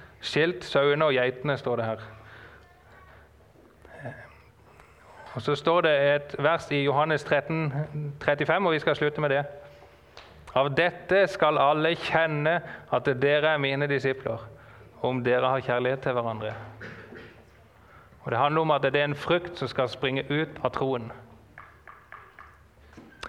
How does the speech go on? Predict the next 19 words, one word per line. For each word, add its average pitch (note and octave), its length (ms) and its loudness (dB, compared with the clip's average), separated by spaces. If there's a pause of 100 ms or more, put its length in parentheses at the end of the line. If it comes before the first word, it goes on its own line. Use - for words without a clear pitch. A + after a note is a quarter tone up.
(540)
Kjære E3+ 220 4
far, F3+ 320 4 (400)
takk F3 240 2
for D#3+ 160 2
at, D3+ 180 0
eh, C#3+ 220 2 (3500)
takk F3+ 200 2
for F#3+ 100 6
at D#3+ 100 4
det D3+ 140 4
er D#3 120 4
den, D#3 300 -2
den E3 220 2
viktigste F#3 800 0 (1400)
i D#3 160 2
dette E3 240 2
rommet. D#3 420 2 (1900)
Det C3 260 -2
er E3 140 4